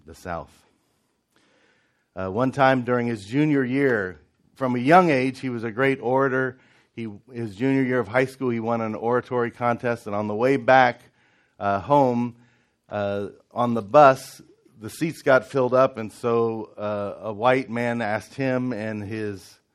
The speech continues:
or, uh, two white men asked him and his teacher to give up their seats so that they could sit down.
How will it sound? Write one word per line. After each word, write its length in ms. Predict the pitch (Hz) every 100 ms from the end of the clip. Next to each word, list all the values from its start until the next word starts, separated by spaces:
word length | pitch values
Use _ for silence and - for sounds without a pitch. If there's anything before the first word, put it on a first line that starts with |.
| _
or, 200 | - 101
uh, 160 | 95 95 85
two 200 | - 151
white 240 | 120 120 113
men 140 | 113
asked 280 | 110 110 -
him 380 | 135 127 127 123 _ _
and 140 | - 107
his 160 | 104
teacher 400 | - 151 143 117
to 260 | 104 101 98 _
give 160 | - 117
up 160 | 127 -
their 140 | 107
seats 380 | - 143 117 -
so 100 | 110
that 160 | 98
they 140 | 95 101
could 180 | 98 -
sit 180 | 101
down. 340 | 85 104 92